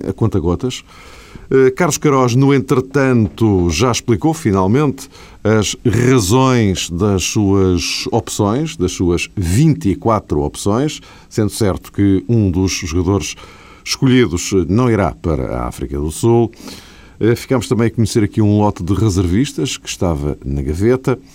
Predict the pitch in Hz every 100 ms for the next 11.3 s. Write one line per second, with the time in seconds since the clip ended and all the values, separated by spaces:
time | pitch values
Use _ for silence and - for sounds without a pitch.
0 | - - - - - 120 127 - 156 -
1 | 160 151 139 139 131 123 135 135 120 120
2 | - 143 143 - 156 - 151 143 131 117
3 | 90 92 - - - - - 165 165 135
4 | 131 147 147 147 143 147 151 147 - -
5 | 147 143 131 - - - - 139 117 113
6 | 127 110 110 120 120 - - - - 123
7 | 92 73 65 55 - - - - 147 -
8 | - 131 110 110 - - - 113 - -
9 | 113 104 95 87 107 85 101 95 - 104
10 | - 95 87 - 82 87 85 82 78 71
11 | 67 62